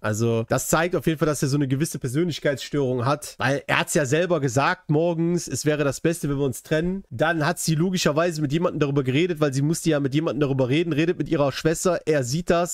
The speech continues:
oder denkt sich das, dass sie bestimmt darüber geredet haben und dann, „Jetzt hast du's offiziell gemacht.“ Ja, das sind Machtspielchen, das sind ganz klare Machtspielchen, die wir hier jetzt wieder erkennen und es passt wieder komplett ins Profil,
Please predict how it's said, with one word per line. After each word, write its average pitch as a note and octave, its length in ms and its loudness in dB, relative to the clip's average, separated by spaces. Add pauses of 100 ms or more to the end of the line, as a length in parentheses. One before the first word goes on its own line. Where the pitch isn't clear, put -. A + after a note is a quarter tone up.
oder C3+ 460 0
denkt D3+ 380 -2
sich - 200 -4
das, E3+ 200 0
dass D#3+ 160 -2
sie C#3+ 80 -2
bestimmt D#3 280 -2
darüber D3 240 2
geredet D3 400 0
haben D3 180 2
und D3 60 2
dann, C#3+ 120 2
„Jetzt F3+ 200 0
hast G3 140 0
du's D#3 80 -6
offiziell G3+ 540 0
gemacht.“ F#3+ 400 0
Ja, F3 160 2
das G#3 160 -2
sind D#3 140 2
Machtspielchen, C3 720 -2
das C3 140 0
sind D3+ 120 2
ganz G3 280 0
klare D#3+ 280 0
Machtspielchen, E3 840 0
die C#3 100 -6
wir D3+ 80 2
hier D#3+ 200 2
jetzt - 200 -2
wieder D#3 160 0
erkennen E3 560 0
und D3 500 -2
es - 180 -4
passt - 360 0
wieder E3 240 2
komplett D#3+ 460 0
ins D3+ 200 -2
Profil, F#3 600 0